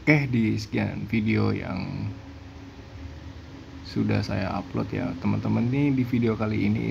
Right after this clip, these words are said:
itu ada desain P O A N S ya, yang dimana P O ini itu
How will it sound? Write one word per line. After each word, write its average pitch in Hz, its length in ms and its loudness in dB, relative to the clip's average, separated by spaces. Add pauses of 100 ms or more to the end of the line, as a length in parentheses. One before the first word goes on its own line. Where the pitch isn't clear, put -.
itu 127 320 -2
ada - 400 -8
desain 113 560 2 (800)
P 101 240 2
O 113 400 2 (240)
A 104 80 2
N 110 160 4
S 120 400 0
ya, - 240 -6
yang 107 160 -4
dimana 110 800 0
P 101 160 -2
O 101 160 0
ini 104 320 2
itu 165 640 2